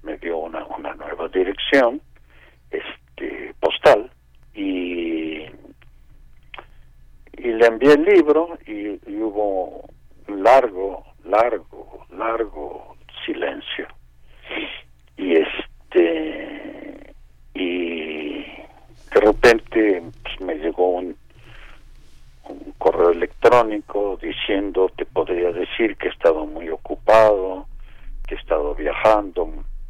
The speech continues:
y, y no he tenido tiempo, pero lo que pasa es que cada vez que me ponía yo a, a leer, eh, tu novela, a las cuatro páginas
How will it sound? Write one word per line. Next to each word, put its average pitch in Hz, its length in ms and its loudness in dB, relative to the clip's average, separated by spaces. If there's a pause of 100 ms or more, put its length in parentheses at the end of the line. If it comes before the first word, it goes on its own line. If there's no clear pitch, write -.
(400)
y, - 720 -14 (140)
y - 100 -14
no - 140 0
he - 40 0
tenido - 480 -2 (100)
tiempo, 101 600 4 (100)
pero 73 200 -6
lo 71 160 -8
que - 140 -8
pasa 90 420 2
es 82 100 0 (160)
que 85 300 -2 (580)
cada 87 300 4
vez 82 200 -4 (120)
que - 100 -6
me 73 160 -12
ponía - 420 -10
yo 76 220 -4
a, 71 380 -4
a - 20 -6
leer, 80 520 -2 (760)
eh, - 280 -14 (100)
tu 87 120 -2
novela, 95 680 6 (800)
a - 60 -12
las 73 140 -4 (100)
cuatro 82 360 2
páginas 85 600 -2